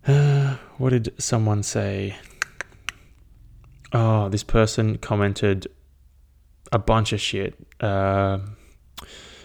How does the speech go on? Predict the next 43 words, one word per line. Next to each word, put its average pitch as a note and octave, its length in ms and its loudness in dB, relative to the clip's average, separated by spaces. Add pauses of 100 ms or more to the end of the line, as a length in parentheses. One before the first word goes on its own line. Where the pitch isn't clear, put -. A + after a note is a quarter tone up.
(140)
"Who B2 180 6
hurt, A2 360 6
who A#2+ 180 4
hurt A2 260 2
you G2+ 140 2
in G2 80 0
your G2 120 0
fragile G2+ 600 0
ego? A2+ 560 6
Drinking A2 500 0
and G#2 140 0
littering G#2 320 4
doesn't G2 280 0
make G2+ 220 -4
you G2+ 60 2
a G2 40 -2
piece G2+ 280 -4
of - 80 -6
shit. - 340 -2
What, - 160 -4 (120)
what G#2+ 200 -2
fucking G#2+ 320 -6
planet G2+ 320 -2
do G#2 100 -6
you G2 240 -2 (200)
live A2 280 0
on?" G#2 360 0 (540)
And G#2+ 440 0
they G2+ 180 -2
said A#2+ 240 2
a G#2 80 2
bunch G#2 380 -2
of G2 120 -2
shit. - 420 -6
Like, F#2+ 220 -4
they G2 140 0
literally G2+ 760 6
fucking F#2+ 580 -4
came F#2+ 260 -2
at F#2+ 160 -2
me F2+ 240 -8 (220)
super A#2+ 260 0
hard. F#2+ 320 0